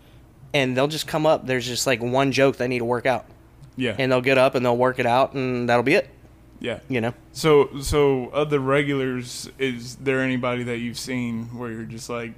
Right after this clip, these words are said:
Speaker 2: "This person could actually make it in comedy"?
Speaker 1: Yeah, I mean, there's a whole, like, y-, you would be surprised the level of talent we have in Tyler. I mean, Brandon Davidson, number one,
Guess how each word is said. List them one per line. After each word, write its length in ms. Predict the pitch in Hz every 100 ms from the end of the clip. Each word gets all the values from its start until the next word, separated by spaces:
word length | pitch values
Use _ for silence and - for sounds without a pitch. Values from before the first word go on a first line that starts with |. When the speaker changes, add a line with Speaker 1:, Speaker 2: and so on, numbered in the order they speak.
| - - - - - -
Speaker 2:
"This 400 | 131 117 131 -
person 400 | 131 120 127 120
could 140 | 120
actually 640 | 113 113 - 120 113 107 113
make 360 | 127 123 117 117
it 160 | 110 - - - - - -
in 260 | - 113 104
comedy"? 500 | 117 110 107 104 98 - - - - -
Speaker 1:
Yeah, 160 | 240 220
I 60 |
mean, 180 | 214 214
there's 360 | 170 254 - -
a 120 | 185 175
whole, 280 | 208 233 151
like, 280 | 170 151 - - 143 - - - -
y-, 140 | - 120 -
you 180 | 151 202
would 160 | 392 427
be 140 | 330
surprised 840 | - 226 - 160 196 143 117 - - - - - - - - -
the 140 | 139
level 320 | 139 185 202 175
of 100 | -
talent 380 | 135 147 120
we 120 | 120 117
have 200 | 131 127
in 100 | 123
Tyler. 460 | 127 123 110 101 -
I 80 | 131
mean, 300 | 131 127 131 - - - - - - - - -
Brandon 420 | 135 143 175 170 135
Davidson, 540 | 147 151 - 113 120 - - - - - - - - -
number 300 | 143 143 139
one, 400 | 127 131 113